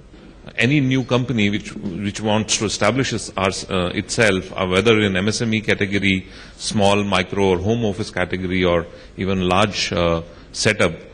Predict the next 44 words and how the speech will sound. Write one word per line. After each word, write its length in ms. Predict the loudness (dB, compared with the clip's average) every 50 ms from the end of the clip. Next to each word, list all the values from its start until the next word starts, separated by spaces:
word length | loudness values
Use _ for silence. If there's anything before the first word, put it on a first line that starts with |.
| -20 -20 -20 -8 -2
what 240 | 0 2 2 2 0
do 180 | 2 2 4
they 120 | 4 4 4
need? 360 | 6 6 4 4 4 0 -4
They 280 | -4 0 2 4 4 6
need 260 | 6 6 6 4 2
very, 280 | 2 2 4 6 6 6
very 260 | 6 4 4 4 2
fast 520 | 2 -2 -4 -2 0 0 2 0 -2 -4 -2
time 200 | -2 -2 -2 -2
to 80 | -2
market, 420 | -2 -2 -2 -4 -6 -10 -10 -10 -14 -18 -20 -20 -20 -20 -20 -20 -18 -12 -6
right? 260 | -2 0 2 2 0 -2 -8 -18 -18 -6
And 140 | -2 0 2
I 80 | 4 4
believe 320 | 4 4 6 6 6 6
mobility, 720 | 6 4 4 4 6 6 6 4 4 2 0 -2 -2 -4 -8 -6 -4
with 200 | -2 0 0 0
the 80 | 0
kind 240 | 0 0 2 4 4
of 60 | 4
infrastructure 640 | 4 2 0 -2 -4 -2 -2 -4 -4 -2 -2 -2 -2
today, 460 | -2 0 2 4 4 4 4 0 -4 -10 -18 -20 -20 -20 -20 -10
private 440 | -4 0 2 2 4 2 2 0 -2 0
as 200 | 0 0 0 0
well 160 | 0 0 2 2
as, 320 | 2 2 2 -2 -2 0
uh, 380 | 2 2 2 2 2 0 -2 -2
incumbent, 680 | -2 -2 0 0 0 2 2 4 4 2 2 0 -2 -2
uh, 320 | 0 2 4 4 2 0 -2 -6 -12 -18 -20 -20 -20 -18 -10 -6
uh, 220 | -4 -2 -2 -2
service 340 | 0 0 2 4 4 2 2
providers 340 | 4 4 4 6 6 4 4
have 160 | 2 2 2
enabled 360 | 2 2 2 2 4 2 2
in 100 | 2 2
the 80 | 2 0
country, 460 | 0 0 -2 0 0 -2 -2 -2 -4 -8 -14 -20 -20 -18 -8 -6
uh, 60 | -2
that 260 | 0 2 0 0 0
plays 180 | 2 2 4 4
a 60 | 4 4
vital 320 | 2 2 0 0 0 0
role. 300 | 2 2 2 2 0 -2